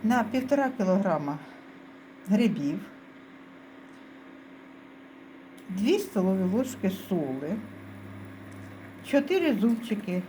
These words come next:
от слайсами великого часнику такого порізала. Беру пучечок кропу, який вже вкидаю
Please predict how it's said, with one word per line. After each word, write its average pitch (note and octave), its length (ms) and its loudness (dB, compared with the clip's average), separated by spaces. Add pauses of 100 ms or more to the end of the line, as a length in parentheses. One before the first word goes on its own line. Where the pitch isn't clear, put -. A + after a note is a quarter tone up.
(160)
от F#3+ 180 0
слайсами D3+ 760 0 (180)
великого D3 600 -2
часнику F3+ 760 -6
такого F#3+ 440 -4 (680)
порізала. A3 580 2 (1300)
Беру C#4+ 560 2
пучечок A3 560 2 (1600)
кропу, F#3 560 0 (720)
який G3+ 440 2
вже F#3 160 4
вкидаю D3+ 680 -2